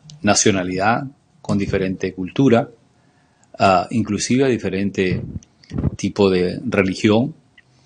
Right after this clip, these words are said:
Y al principio, pues todo iba muy bien, porque de alguna manera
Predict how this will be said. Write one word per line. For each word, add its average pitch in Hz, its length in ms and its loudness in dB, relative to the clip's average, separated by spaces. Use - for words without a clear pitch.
Y 113 100 4
al 101 100 4
principio, 160 640 -2
pues 98 260 -2
todo 131 220 0
iba 131 160 2
muy 143 160 0
bien, 160 400 0
porque 82 580 -6
de 92 180 -6
alguna 92 260 -2
manera 151 480 -2